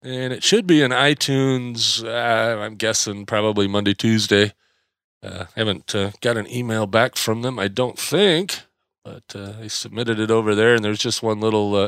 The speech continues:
episode zero file over there right now. Uh, no, don't see anything yet. It also should be available on Google Play Music before too long, and, uh, and TuneIn Radio and Stitcher.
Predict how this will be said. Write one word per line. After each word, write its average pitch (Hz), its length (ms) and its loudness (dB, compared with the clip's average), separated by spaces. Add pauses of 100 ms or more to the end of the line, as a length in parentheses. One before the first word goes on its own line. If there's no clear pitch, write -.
episode 107 560 0
zero 104 380 4
file 101 420 2
over 101 180 2
there 101 160 2
right 104 220 0
now. 110 300 -2 (1120)
Uh, 107 720 -8
no, 135 360 -6
don't 120 260 -6
see 127 240 -6
anything 120 460 -2
yet. 123 320 4
It 139 80 -2
also 151 280 4
should 156 260 2
be 143 100 6
available 135 380 6
on 120 160 4
Google 139 340 2
Play 127 400 2
Music 139 680 0 (580)
before 110 340 -10
too 127 320 -6
long, 131 460 2 (100)
and, 123 440 0
uh, 123 260 -4 (460)
and 104 320 -10
TuneIn 160 420 2
Radio 143 680 4
and 160 340 -2
Stitcher. - 680 -2